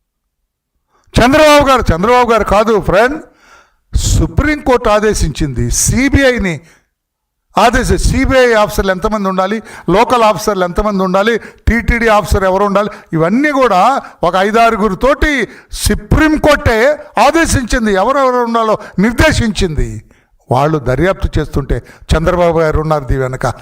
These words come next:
సిగ్గుపడొద్దండి ఇటువంటి మాటలు మాట్లాడటానికి. ఆలోచన లేకుండా మాట్లాడతారా? అవగాహన రాహిత్యంతో మాట్లాడతారా? సుప్రీంకోర్టు ఆదేశించింది, సీబీఐని దర్యాప్తు చేయమంది, సీబీఐ ఇక్కడికి వచ్చి దర్యాప్తు చేస్తుంది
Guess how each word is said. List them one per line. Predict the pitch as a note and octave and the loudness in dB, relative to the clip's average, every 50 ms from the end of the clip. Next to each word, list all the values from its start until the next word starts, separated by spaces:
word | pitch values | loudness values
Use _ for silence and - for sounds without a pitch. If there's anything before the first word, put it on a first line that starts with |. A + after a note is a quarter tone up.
| - - _ - | -20 -20 _ -4
సిగ్గుపడొద్దండి | - - - - D3 C#3 C#3 C#3+ G3+ G#3 A3 G#3 G3 G3+ G3+ F3 F3+ G3+ G#3 A3+ | -2 0 0 0 0 -2 -2 -2 -2 0 0 0 0 0 -4 -2 -4 -4 -4 -4
ఇటువంటి | G#3+ G3 - G3 F#3+ G3 F#3+ | -6 -2 -2 -2 -2 -2 -2
మాటలు | F3 F3+ F#3 F3+ G3+ F#3+ | -2 -2 -4 -2 -4 -6
మాట్లాడటానికి. | F3+ F#3+ F#3 - G#3+ G3+ - G#3 - - - _ _ _ _ _ _ _ _ _ _ _ - _ _ _ _ _ _ - - | -6 -6 -6 -6 -8 -6 -6 -10 -12 -12 -18 _ _ _ _ _ _ _ _ _ _ _ -20 _ _ _ _ _ _ -4 -2
ఆలోచన | A2 D#3+ A3 B3+ B3 B3+ B3 A#3+ A#3 | 0 2 4 2 2 2 2 2 2
లేకుండా | A3+ A3 - G#3 G#3 G#3+ | 2 0 0 0 -2 0
మాట్లాడతారా? | G3+ G3+ G3+ G3+ A3+ G#3+ F#3+ - G#3+ G#3+ A#3+ C#4 - - - - - - | 0 0 0 0 -2 -4 -2 -2 -2 -2 -2 -4 -6 -10 -18 -18 -6 -2
అవగాహన | - D#3 G3+ A3+ B3+ C4+ C4 A3+ A#3 A#3+ A3+ | 2 4 4 4 4 4 4 6 4 4 4
రాహిత్యంతో | A3+ G3+ F3+ F3+ - A3 G3+ - G#3+ G3+ | 4 2 2 0 -4 -4 -2 -2 -2 0
మాట్లాడతారా? | F#3+ F#3+ G3 - A3 G3+ G3+ A3+ A#3 C4 D#4 E4+ - - - _ _ _ _ _ _ _ _ _ _ _ _ _ _ _ _ _ _ _ _ _ _ _ _ _ _ _ _ _ _ _ _ _ _ _ _ _ _ - | 0 -2 0 0 -2 -2 0 -2 -2 -2 -2 -4 -6 -10 -20 _ _ _ _ _ _ _ _ _ _ _ _ _ _ _ _ _ _ _ _ _ _ _ _ _ _ _ _ _ _ _ _ _ _ _ _ _ _ -4
సుప్రీంకోర్టు | - - A#3 - - D4 C#4+ C4+ - C4+ B3+ - | -2 -2 2 2 2 2 2 2 2 0 2 2
ఆదేశించింది, | A#3 A#3+ B3 B3+ B3 G3+ - A3+ G#3+ - G#3+ F#3+ F#3+ G#3+ B3+ D4+ - - - - - - | 2 2 2 2 0 0 0 -2 -2 0 0 0 0 -2 -2 -4 -8 -12 -18 -20 -18 -10
సీబీఐని | - - - A#3 B3+ C4 C4 C4+ C4+ C4 B3 A#3+ A3+ G#3+ F#3 | -6 -2 0 2 2 2 2 4 2 2 2 0 -2 -4 -6
దర్యాప్తు | - - - - - G#3 A3+ B3+ C4 B3+ - B3+ - | -8 -10 -16 -4 0 0 2 4 2 2 0 0 0
చేయమంది, | A#3+ A#3 A3 G#3+ G#3+ G#3+ D4 D#4 B3 | 0 0 0 0 0 0 -2 -4 -4
సీబీఐ | - - - - - - - C#4 C#4 D4 D4+ C#4+ C#4 | -8 -12 -4 -4 0 0 2 0 2 2 2 2 0
ఇక్కడికి | C4+ - B3+ B3 A3+ B3 | 0 -2 -2 0 0 -2
వచ్చి | B3 - D4+ | -2 -2 -4
దర్యాప్తు | D4 C4 B3 A3+ A#3 A#3+ A3+ - - | -2 0 -2 0 0 0 -2 -2 -2
చేస్తుంది | A3 F#3+ - G3 F#3 F3+ F#3 | -4 -4 -2 -4 -2 -2 -4